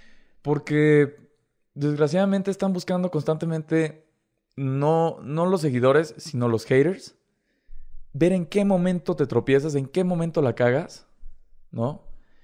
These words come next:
Porque, desgraciadamente, o soy muy, muy, muy amado o muy, muy, muy odiado. Desgraciadamente. No sé por qué, pero, pues, así me tocó. Entonces,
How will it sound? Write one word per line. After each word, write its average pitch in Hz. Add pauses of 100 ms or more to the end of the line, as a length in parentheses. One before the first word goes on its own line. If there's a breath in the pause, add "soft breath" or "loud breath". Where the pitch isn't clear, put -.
(320)
Porque, 143
desgraciadamente, 143
o 147
soy 156 (360)
muy, 175
muy, 185
muy 180
amado 185
o 139
muy, 156
muy, 175
muy 175
odiado. 151 (720)
Desgraciadamente. 127 (960)
No 117
sé 120
por 110
qué, 147
pero, - (640)
pues, - (260)
así 113
me 117
tocó. 123 (500)
Entonces, 147